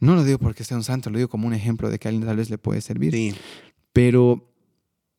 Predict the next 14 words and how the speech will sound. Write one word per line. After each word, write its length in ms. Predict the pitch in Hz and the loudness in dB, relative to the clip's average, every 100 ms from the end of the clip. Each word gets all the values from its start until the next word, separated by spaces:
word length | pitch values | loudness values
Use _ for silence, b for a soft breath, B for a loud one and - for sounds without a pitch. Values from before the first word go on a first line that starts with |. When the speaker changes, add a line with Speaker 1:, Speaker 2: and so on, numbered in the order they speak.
| _ _ _ _ | _ _ _ _
Speaker 1:
cuando 300 | - 131 127 | 2 4 4
era 140 | 139 147 | 2 0
más 240 | 135 131 | -2 -4
chango, 680 | - 127 113 117 135 - _ | -6 -6 -6 -4 -6 -8 _
puedo 520 | - 131 139 131 120 - | 0 0 2 0 0 -2
recordar 640 | 120 120 - 120 113 131 | -2 -2 0 -2 0 -4
momentos 400 | 127 120 120 123 | -2 -2 -4 -6
en 100 | 117 | -8
que 100 | 110 | -8
he 20 | 127 | -6
quedado 220 | 127 120 | -4 0
muy 160 | 151 | 0
perturbado 960 | 202 135 117 - 120 110 120 120 113 117 | 0 -2 -6 -2 -2 -2 -4 -6 -6 -6
Speaker 2:
Ujú. 340 | 139 123 127 | -4 -4 -4